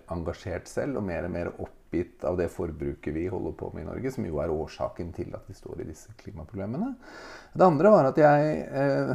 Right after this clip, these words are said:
ble mer og mer egentlig på et tidspunkt også litt sånn oppgitt over at måten det ble snakket om klima og miljø på, var ikke nødvendigvis den måten jeg trodde var riktig for å få med folk.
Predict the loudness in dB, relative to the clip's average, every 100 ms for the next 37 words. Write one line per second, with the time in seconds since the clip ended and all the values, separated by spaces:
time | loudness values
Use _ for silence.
0 | -4 -4 0 2 2 2 2 2 2 0
1 | 0 0 0 0 -2 -4 -4 -2 -2 -2
2 | -4 -4 -4 -8 -4 0 2 2 2 0
3 | -6 -20 -20 -20 -20 -4 2 6 6 4
4 | 0 0 2 0 0 -2 -4 -4 -2 -2
5 | -2 -2 -2 -2 -2 -2 -4 0 0 0
6 | -4 -6 -6 -6 -6 -6 -6 -8 -10 -8
7 | -8 -8 -10 -14 -20 -18 -6 -4 0 -2
8 | -2 -6 -6 -2 -2 0 0 0 -6 -2
9 | -2 -2